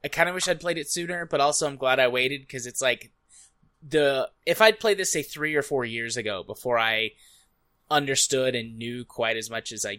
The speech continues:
did, and had studied about, like, film and storytelling and concepts like ludology and things like that, while it would have been neat, I think some of that would have been lost on me. So,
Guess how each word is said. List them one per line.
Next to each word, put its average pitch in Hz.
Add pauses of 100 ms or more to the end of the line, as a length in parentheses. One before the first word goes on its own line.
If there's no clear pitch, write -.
(100)
did, 175
and 123
had 127
studied 151
about, 120
like, 104
film 139
and 110
storytelling 131
and 110
concepts 123
like 127
ludology 127
and 127
things 135
like 131
that, 139 (400)
while 190
it 196
would 190
have 185
been 165
neat, 165
I 156
think 175
some 165
of 151
that 143
would 131
have 123
been 107
lost 98
on 90
me. 69 (500)
So, 98